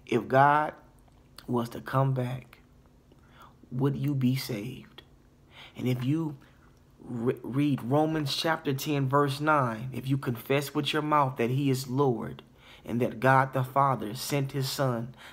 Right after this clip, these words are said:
down to die on the cross for our sins, and that on the third day he rose with all power in his hands, you are saved. So, like I always say, you guys, plant the seed,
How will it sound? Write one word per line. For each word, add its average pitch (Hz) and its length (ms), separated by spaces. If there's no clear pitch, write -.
down 131 320
to 120 140
die 127 240
on 135 160
the 131 80
cross 131 340
for 123 220
our 120 100
sins, 120 720
and 120 140
that 131 80
on 117 120
the 110 100
third 143 440
day 120 300
he 147 200
rose 120 540
with - 160
all 123 260
power 120 540
in 117 200
his 127 180
hands, 120 580
you 123 320
are 120 140
saved. 120 680
So, 127 480
like 123 280
I - 20
always 135 540
say, 135 120
you 117 160
guys, 107 720
plant 160 400
the 151 100
seed, 143 560